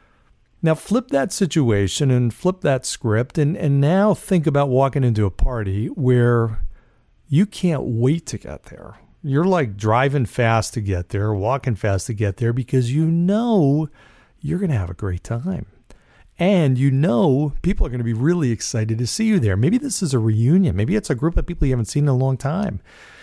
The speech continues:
Maybe it's people, your best friends. You just enjoy. There's so much comfort there. You know, you're just so excited. You've been looking forward to this. You know you're gonna be just a welcome addition,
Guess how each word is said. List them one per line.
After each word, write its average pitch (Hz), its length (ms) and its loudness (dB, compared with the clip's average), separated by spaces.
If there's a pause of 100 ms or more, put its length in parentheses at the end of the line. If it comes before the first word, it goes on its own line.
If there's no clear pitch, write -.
(180)
Maybe 240 240 0
it's 151 140 -2
people, 190 420 0
your 175 100 -4
best - 280 -4
friends. 233 520 -2
You 127 120 -4
just 151 220 -4
enjoy. 190 440 -2
There's 175 200 -4
so 240 120 -8
much 226 260 -8
comfort 208 600 -8
there. 87 460 -4 (380)
You 185 280 -2
know, 220 580 0
you're 185 180 -2
just 170 320 -6
so - 180 -6
excited. - 600 -4
You've 147 100 -4
been 156 160 -2
looking 185 240 -2
forward 214 440 0
to 156 100 4
this. 90 400 -2
You 156 100 2
know 160 240 4
you're 190 160 4
gonna 160 180 -2
be 160 180 0
just 143 260 -4
a 147 60 2
welcome 170 500 -2
addition, 123 680 -2